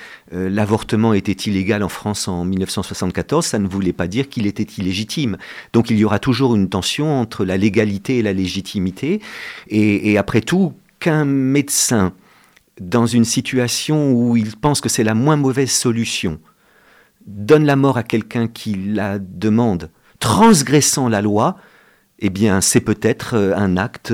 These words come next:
en l'occurrence, certes illégal, mais légitime. Simplement, après, il faudra qu'il en réponde à sa propre conscience.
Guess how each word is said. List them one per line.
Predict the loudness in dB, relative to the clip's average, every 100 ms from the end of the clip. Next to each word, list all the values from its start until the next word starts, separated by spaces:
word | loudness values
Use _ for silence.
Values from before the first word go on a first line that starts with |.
| -2
en | 2 4
l'occurrence, | 2 0 -2 0
certes | 0 -2 -2 0
illégal, | 0 2 0 -2 -10 -20 -4
mais | -2 -2 -6 _ _ _ _
légitime. | -4 -2 -4 -6 -6 -2
Simplement, | -2 0 2 2
après, | 2 0
il |
faudra | 0 -4 -4
qu'il | -2 0
en | 2
réponde | 2 -2 0 0 0 -2 -16 _ _
à | -6
sa | -6
propre | -4 -4 -4
conscience. | -6 -6 -6 -4 -4 -6